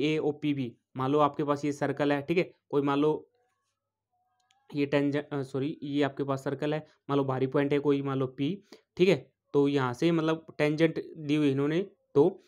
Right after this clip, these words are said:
तो यहाँ से क्या होगा, always देखो ये जो आपका एंगल होता है ना वो कितना होता है आपका नाइंटी डिग्री का होता है। ठीक है, अब ये दे रखा है each other angle है, तो ये दे रखा है उन्होंने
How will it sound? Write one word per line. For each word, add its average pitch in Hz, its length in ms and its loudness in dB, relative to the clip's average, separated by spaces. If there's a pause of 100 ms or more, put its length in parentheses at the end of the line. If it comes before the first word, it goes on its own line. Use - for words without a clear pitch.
(200)
तो 123 440 0
यहाँ 123 200 0
से 135 120 -12
क्या 143 140 2
होगा, 113 200 -6 (400)
always 151 300 4
देखो 151 220 -2
ये 160 280 4 (260)
जो 151 160 2 (400)
आपका 147 280 0
एंगल 156 260 2
होता 147 180 2
है 127 60 -2
ना 131 80 -4
वो 131 80 -2
कितना 147 260 -4
होता 127 180 -4
है 117 60 -6
आपका 107 220 -16 (240)
नाइंटी 131 300 -2
डिग्री 156 220 0
का 160 120 0
होता 160 180 -2
है। 147 200 -8 (360)
ठीक 170 100 0
है, 160 140 -4 (220)
अब 156 140 -6
ये 190 120 6
दे 185 120 6
रखा 170 220 4
है - 60 0
each 185 180 0
other 185 220 6
angle 160 280 2
है, - 60 0
तो - 120 -6
ये 175 220 6
दे 180 140 6
रखा 151 200 2
है 165 80 0
उन्होंने 175 200 4